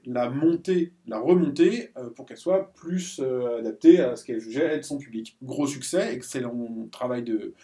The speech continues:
de production, de, de, de remontage de la part de Netflix. Euh, et donc d'une saison un, euh, hyper haut de gamme. Sauf que, euh, la série qui devait s'arrêter, qui devait être qu'une seule saison,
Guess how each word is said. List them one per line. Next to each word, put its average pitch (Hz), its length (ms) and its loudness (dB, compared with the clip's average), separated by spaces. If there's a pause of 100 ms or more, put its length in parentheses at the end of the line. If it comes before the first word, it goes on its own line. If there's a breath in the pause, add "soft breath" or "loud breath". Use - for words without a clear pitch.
(320 loud breath)
de 127 80 -4
production, 127 440 -8
de, 120 460 -6
de, 117 140 -8
de 113 120 -8
remontage 135 540 0
de 123 100 -4
la 110 120 -4
part 120 180 0
de 110 80 -8
Netflix. 185 500 -8 (760 loud breath)
Euh, 101 500 -4 (960)
et 110 160 -4
donc 143 200 -4
d'une 117 180 -10
saison 117 300 -4
un, - 280 2
euh, - 220 -20 (100)
hyper 143 240 2
haut 117 40 -2
de 120 40 -6
gamme. - 260 -8 (960 soft breath)
Sauf - 300 0
que, 190 480 4
euh, 131 600 0
la 160 160 6
série 165 520 2
qui 135 100 -14
devait 127 200 0
s'arrêter, 131 420 -8
qui 120 80 -12
devait 113 200 -4
être 113 80 -6
qu'une 139 320 -4
seule 135 180 -4
saison, 135 460 -4